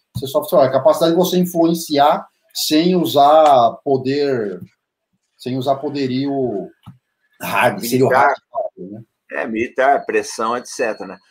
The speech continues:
Speaker 1: É.
Speaker 2: Pessoal, falta três votos pra gente chegar em onze mil no apoio da bomba. Vamos votar, eu coloquei o link aqui, vamos votar, tá? E deixa eu falar uma coisa importante pra vocês. Eu acabei de lançar um vídeo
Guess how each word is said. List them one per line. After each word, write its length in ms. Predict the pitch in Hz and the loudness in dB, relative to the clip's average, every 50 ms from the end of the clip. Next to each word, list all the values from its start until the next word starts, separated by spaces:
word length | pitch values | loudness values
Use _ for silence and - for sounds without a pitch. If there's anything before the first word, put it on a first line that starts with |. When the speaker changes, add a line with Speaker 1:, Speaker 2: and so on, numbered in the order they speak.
| _ - | _ -6
Speaker 1:
É. 40 | - | -2
Speaker 2:
Pessoal, 360 | - - - 233 185 139 - | -2 2 4 4 4 2 2
falta 300 | - 175 185 180 185 175 - - | 0 0 0 2 0 -2 -2 -2
três 280 | - 208 220 190 - | -2 0 0 0 0
votos 320 | 110 131 139 143 147 143 - | 0 0 0 0 0 -2 -4
pra 140 | - 139 | -8 -8
gente 220 | 123 123 139 139 131 | -6 -8 -10 -12 -12
chegar 280 | - - 131 113 123 | -10 -10 -8 -6 -4
em 60 | 127 127 | -4 -4
onze 320 | 123 123 123 110 107 107 | -6 -8 -8 -10 -10 -10
mil 180 | 107 107 110 110 | -8 -8 -6 -6
no 80 | 110 | -4
apoio 320 | 101 101 - - 107 107 101 | -6 -6 -4 -4 -4 -2 -2
da 120 | 98 92 | -2 -4
bomba. 320 | 92 92 92 98 98 98 | -4 -6 -4 -2 -2 -4
Vamos 280 | 98 127 160 190 175 117 | -4 -4 -8 -8 -8 -6
votar, 280 | 107 101 - - 104 107 | -6 -4 -2 -2 -2 -2
eu 60 | 104 | -2
coloquei 360 | - 123 123 120 - - 123 | -4 -4 -4 -4 -4 -4 -4
o 60 | 113 | -4
link 340 | 113 110 113 113 113 110 101 | -4 -4 -8 -8 -10 -10 -12
aqui, 180 | 92 - 120 113 | -14 -14 -12 -8
vamos 300 | 117 139 143 139 113 95 | -8 -8 -8 -8 -8 -6
votar, 400 | 107 98 - - - 82 80 - - | -6 -6 -4 -4 -4 -4 -4 -4 -6
tá? 160 | 92 95 - _ _ - - - _ - | -8 -10 -10 _ _ -20 -20 -20 _ -8
E 60 | - | -4
deixa 180 | 123 175 175 - | -2 -2 -2 0
eu 40 | - | 0
falar 160 | 165 147 139 | 2 2 2
uma 180 | 139 143 139 - | 2 2 2 2
coisa 240 | 147 135 123 117 | 2 2 2 2
importante 460 | 120 113 127 123 120 123 120 117 110 - | 0 0 0 0 2 0 -4 -4 -4 -4
pra 100 | 117 117 | -4 -4
vocês. 460 | 110 107 - - 92 85 - - _ _ _ _ _ _ _ _ _ _ _ _ _ - | -4 -4 -6 -6 -10 -10 -10 -14 _ _ _ _ _ _ _ _ _ _ _ _ _ 0
Eu 100 | 117 160 | 2 2
acabei 400 | 165 - 180 151 131 175 190 185 | 2 2 0 0 2 0 0 2
de 80 | 190 | 2
lançar 380 | 185 156 139 131 - - 151 135 | 0 0 0 -2 -2 -2 -2 -2
um 120 | 131 113 | -2 -4
vídeo 560 | 98 - 117 131 139 135 113 92 - 90 85 | -8 -8 -6 -4 -4 -4 -4 -8 -16 -20 -20